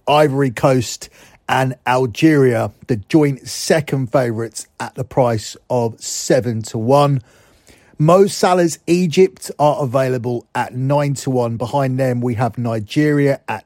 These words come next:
ten to one. Tunisia are at eleven to one. Ghana and Cameroon are tied together at fourteen to one. Mali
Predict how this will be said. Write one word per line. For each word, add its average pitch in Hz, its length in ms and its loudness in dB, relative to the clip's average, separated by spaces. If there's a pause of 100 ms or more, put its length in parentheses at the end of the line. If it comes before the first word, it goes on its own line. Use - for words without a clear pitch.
(100)
ten 175 320 -2
to 170 160 -2
one. 170 340 2 (800)
Tunisia 135 880 -2 (340)
are 127 300 2
at 123 340 -4 (140)
eleven 151 540 0
to 160 140 -2
one. 160 380 4 (440)
Ghana 165 580 2 (140)
and 139 540 -4
Cameroon 135 680 -2
are 127 140 -6
tied 120 380 -4
together 120 580 -4
at 113 240 -10
fourteen 156 640 0
to 156 120 -2
one. 151 380 2 (380)
Mali 139 800 2